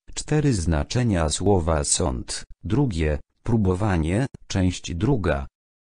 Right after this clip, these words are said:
Poprzedni odcinek zakończyliśmy rozważeniem Psalmu dwudziestego szóstego, wersetów od pierwszego do trzeciego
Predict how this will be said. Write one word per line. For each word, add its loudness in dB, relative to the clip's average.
Poprzedni -2
odcinek 0
zakończyliśmy 0
rozważeniem 0
Psalmu 0
dwudziestego -2
szóstego, 0
wersetów -2
od -4
pierwszego 0
do 0
trzeciego 0